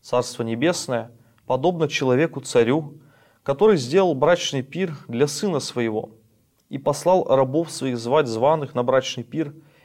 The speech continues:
и не хотели прийти. Опять послал других рабов, сказав: скажите званым: вот я приготовил обед мой, тельцы мои,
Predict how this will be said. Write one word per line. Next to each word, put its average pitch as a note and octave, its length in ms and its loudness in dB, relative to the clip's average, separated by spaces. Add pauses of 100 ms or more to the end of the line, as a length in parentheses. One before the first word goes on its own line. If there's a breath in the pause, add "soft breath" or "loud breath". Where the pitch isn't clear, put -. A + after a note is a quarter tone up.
(120)
и - 60 -8
не D3 140 -2
хотели C#3+ 400 -2
прийти. C#3 580 -6 (880)
Опять C#3+ 380 0
послал D3 340 2
других C3+ 340 -4
рабов, C3 340 0
сказав: A#2+ 500 -2 (400 soft breath)
скажите D#3 500 -4
званым: C#3 500 0 (300 soft breath)
вот D3 260 -2
я F3+ 160 4
приготовил D#3 560 0
обед D3+ 360 0
мой, B2 240 -2 (200)
тельцы C3+ 460 -2
мои, C3+ 380 0